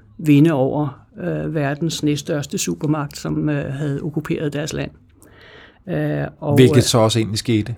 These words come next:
Speaker 2: eller det er i hvert fald smidt,
Speaker 1: Ja, i
Speaker 2: fik
Speaker 1: hver-
Speaker 2: smidt sovjetterne ud.
Speaker 1: Jeg ved ikke, om de fik det som sådan, men, øh, øh, på et tidspunkt, så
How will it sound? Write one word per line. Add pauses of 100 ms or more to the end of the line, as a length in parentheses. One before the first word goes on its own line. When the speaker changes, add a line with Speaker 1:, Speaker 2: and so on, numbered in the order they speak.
(240)
Speaker 2:
eller
det
er
i
hvert
fald
smidt, (140)
Speaker 1:
Ja,
i
Speaker 2:
fik
Speaker 1:
hver-
Speaker 2:
smidt
sovjetterne
ud. (800)
Speaker 1:
Jeg
ved
ikke,
om
de
fik
det
som
sådan,
men,
øh, (480)
øh, (200)
på
et
tidspunkt,
så